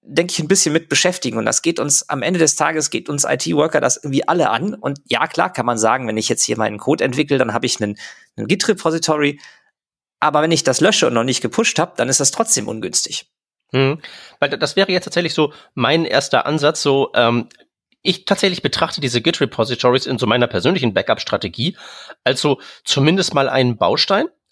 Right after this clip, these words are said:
Speaker 2: Also ich hab halt so ein ganz normales Backup, wo mir halt so das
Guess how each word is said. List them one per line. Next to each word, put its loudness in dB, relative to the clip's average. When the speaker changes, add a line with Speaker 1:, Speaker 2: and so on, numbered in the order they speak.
Speaker 2:
Also 0
ich -4
hab -2
halt 2
so -6
ein -2
ganz 0
normales 0
Backup, -2
wo 0
mir 0
halt 0
so -8
das -4